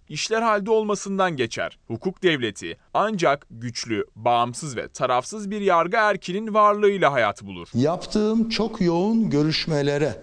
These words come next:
Speaker 2: istişarelere, irtibatlara dayanarak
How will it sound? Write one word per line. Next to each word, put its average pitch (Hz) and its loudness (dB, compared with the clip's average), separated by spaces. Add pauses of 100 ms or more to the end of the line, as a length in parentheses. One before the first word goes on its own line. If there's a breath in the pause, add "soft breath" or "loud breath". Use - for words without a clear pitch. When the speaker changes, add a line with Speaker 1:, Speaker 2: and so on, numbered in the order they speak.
(760)
Speaker 2:
istişarelere, 123 -2 (100)
irtibatlara 135 -2 (160)
dayanarak 98 -4